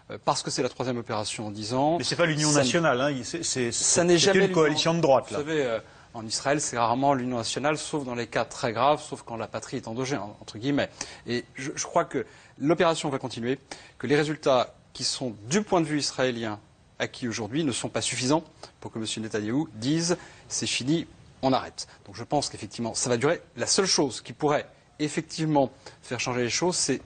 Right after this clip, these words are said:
Speaker 1: soit s'il y avait, on va dire, euh, un nombre particulièrement élevé de soldats israéliens tués ou enlevés pendant l'opération, parce que les enlèvements,
Speaker 2: Il y en a
Speaker 1: c'est la
Speaker 2: beaucoup déjà, hein.
Speaker 1: terreur.
Speaker 2: Beaucoup, il y a
Speaker 1: Voilà.
Speaker 2: beaucoup de, de
Speaker 1: Oui,
Speaker 2: soldats
Speaker 1: mais j'allais
Speaker 2: israéliens.
Speaker 1: dire,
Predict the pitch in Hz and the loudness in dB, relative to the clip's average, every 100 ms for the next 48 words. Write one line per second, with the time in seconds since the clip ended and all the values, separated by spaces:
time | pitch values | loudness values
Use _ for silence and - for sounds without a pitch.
0 | - - - 190 156 - - - - - | -14 -4 4 4 4 0 -20 -20 -10 -6
1 | - 135 143 131 131 123 107 - _ _ | -4 0 2 2 4 2 2 -12 _ _
2 | _ - 110 117 123 - - - - 104 | _ -12 -6 -2 -2 -2 -10 -20 -12 -8
3 | 95 110 117 139 156 127 107 117 110 - | -6 -4 2 4 4 4 0 -2 -2 -4
4 | - - - 160 151 143 - 175 175 160 | -4 -4 -2 2 4 2 2 4 4 2
5 | 151 143 - - - - - 110 - 117 | 4 4 2 -10 -20 -20 -12 -6 -4 -2
6 | 117 139 131 - 117 117 110 143 127 - | -2 -2 -2 0 0 0 -2 0 -2 -4
7 | - - 196 196 185 151 147 123 - - | -12 0 6 8 6 6 4 4 -8 -20
8 | _ - 110 113 117 107 - 160 214 - | _ -8 -4 -2 2 2 2 0 -2 -14
9 | - - - 113 139 131 131 127 120 113 | -20 -12 -4 2 2 2 0 0 0 0
10 | 107 160 180 139 143 127 110 117 117 - | 0 4 4 6 4 4 0 -4 -8 -8
11 | 151 127 110 127 139 127 117 123 151 131 | -6 -4 0 2 2 0 0 4 4 6
12 | 143 - 131 151 151 180 | 4 4 4 6 6 4